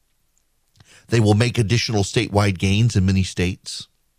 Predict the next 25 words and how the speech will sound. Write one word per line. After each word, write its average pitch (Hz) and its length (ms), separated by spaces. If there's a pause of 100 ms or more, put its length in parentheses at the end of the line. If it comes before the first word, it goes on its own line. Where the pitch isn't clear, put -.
(460)
Hispanic 131 520
voters 120 460
are 110 60
moving 113 320
to 104 100
the 101 80
G 104 160
O 98 60
P. 117 200
A 110 60
significant 131 680 (240)
but 90 160
very 113 220
small 127 260
number 117 220
of 92 80
black 98 260
voters 107 320
are 98 60
moving 98 320
to 92 80
the 87 80
G 87 180
O 87 60
P. 151 180